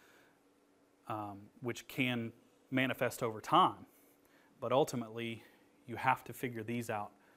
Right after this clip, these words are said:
first before you move on to that remote work. So what are the best doing? The best leaders listen more than they talk. You should be asking questions of your employees, of your team. "Hey, what do you think?" And you know what?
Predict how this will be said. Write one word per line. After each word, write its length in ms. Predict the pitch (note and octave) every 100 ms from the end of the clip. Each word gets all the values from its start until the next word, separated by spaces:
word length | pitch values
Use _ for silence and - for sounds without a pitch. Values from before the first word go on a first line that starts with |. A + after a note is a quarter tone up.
| - _
first 580 | - A2+ F#2 - - - _ _ _ _ _
before 380 | - G#2+ B2+ A2+
you 120 | A2
move 180 | G#2+ G#2+
on 160 | G2+ G2+
to 100 | -
that 140 | G#2
remote 260 | G2+ G2+ G2
work. 300 | F2 - - _ - - - -
So 140 | -
what 160 | C#3+ F3+
are 40 |
the 80 | E3
best 260 | D#3 C#3 -
doing? 240 | B2 A2 - - - - - _ _ _ _ -
The 60 |
best 240 | C3+ C#3 -
leaders 300 | C3+ C3+ A#2+
listen 340 | B2+ C3 B2+
more 160 | A#2+ A#2+
than 140 | A#2
they 140 | A2+
talk. 400 | G#2+ A2+ A#2+ - - - - - - - - _ _ _ _ _ _ - -
You 80 | A#2+
should 140 | A#2+
be 80 | A#2
asking 320 | A2+ - A2
questions 440 | A2+ A#2+ - B2+ B2+
of 120 | A#2+
your 100 | B2+
employees, 420 | A#2+ C3 C3 B2
of 120 | A2+
your 100 | B2
team. 360 | A#2+ C3 C3+ C3+ - - -
"Hey, 140 | C#3
what 100 | C3+
do 60 | C#3+
you 80 |
think?" 260 | C3 D3+ - D3+
And 100 | D#3
you 80 |
know 60 | F#3
what? 280 | F#3+ G3